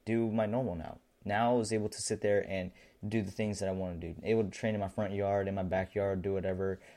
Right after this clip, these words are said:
Um, you know, I've had old friends come around and say, "Hey, man, like, you look a lot different. Like, we haven't seen you in a while." I'm like, "Yeah, I've been doing my training, been doing this, been doing that," you know, and just keep it at that. Um, but most of the times, it was just I had to disconnect myself from people who were doing active harm on others.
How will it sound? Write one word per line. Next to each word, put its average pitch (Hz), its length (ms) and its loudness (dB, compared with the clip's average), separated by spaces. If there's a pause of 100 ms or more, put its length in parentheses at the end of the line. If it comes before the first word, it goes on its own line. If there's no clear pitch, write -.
(140)
Um, 87 320 -2
you 92 80 -2
know, 90 100 -2
I've 90 220 -4
had 98 340 0
old 104 200 0
friends 107 260 -2
come 107 120 -4
around 101 180 0
and 95 80 -6
say, - 100 -6
"Hey, 139 220 -2
man, 123 240 0
like, 104 140 -2
you 123 120 2
look 131 140 0
a 127 40 -6
lot 127 180 -4
different. 110 300 -2
Like, 90 160 -6
we 104 80 2
haven't 110 200 2
seen 131 200 -2
you 120 80 0
in 95 60 -2
a 92 60 -2
while." 92 200 0
I'm 95 80 -4
like, 95 120 -6
"Yeah, 151 240 -2 (560)
I've 104 100 -4
been 120 100 4
doing 139 160 2
my 139 80 0
training, 151 340 -2
been 101 180 -2
doing 120 160 2
this, 131 200 -2
been 110 160 -2
doing 113 200 0
that," 123 260 -2
you 98 80 -6
know, 110 180 0
and 101 140 -2
just 101 140 -6
keep 113 200 -2
it 120 80 4
at 117 120 2
that. 135 280 -4 (360)
Um, 98 380 0
but 87 180 0
most 123 240 0
of 104 80 -4
the - 40 -12
times, 92 420 0
it 98 60 -2
was 98 180 0
just 98 240 -4
I 95 100 0
had 95 240 -2
to 92 60 -4
disconnect 95 440 -4
myself 87 340 -4
from 90 120 -8
people 92 320 -4
who 92 100 -6
were 90 60 -2
doing 87 420 -6
active 90 420 -4 (220)
harm 87 340 -2
on 87 160 -10
others. - 400 -10